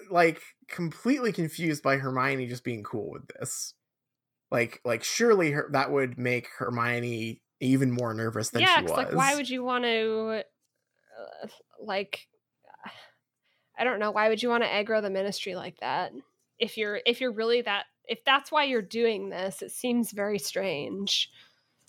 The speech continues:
Speaker 1: It's a, uh, like, it is funny, but it is, it's weird that, that, that everyone's cool with calling it that without a,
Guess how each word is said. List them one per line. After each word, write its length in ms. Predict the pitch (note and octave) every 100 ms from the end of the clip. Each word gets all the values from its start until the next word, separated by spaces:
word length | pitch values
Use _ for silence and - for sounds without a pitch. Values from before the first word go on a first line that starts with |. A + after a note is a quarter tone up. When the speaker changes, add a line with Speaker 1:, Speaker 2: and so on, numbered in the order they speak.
| _ _ _ _ _ _ _
Speaker 1:
It's 160 | C#3 E3
a, 140 | E3+ C#3+
uh, 120 | E3
like, 140 | F3 F3+
it 80 |
is 220 | A3+ D#4 -
funny, 400 | - D3 C3+ A2
but 120 | A#2+
it 100 | C3
is, 240 | C#3+ D3
it's 200 | C3+ B2+
weird 480 | B2 A#2+ D3+ F3+ E3
that, 260 | D3 C3+ C3
that, 260 | B2+ B2 - -
that 200 | D#3+ A2+ - A#2+ -
everyone's 440 | C3 D3 C3+ A#2+
cool 300 | - C#3+ C#3
with 140 | C3 -
calling 340 | C3+ C3 C3
it 140 | B2+
that 260 | C3 B2+ B2
without 340 | A#2+ A#2 A#2+
a, 140 | A2+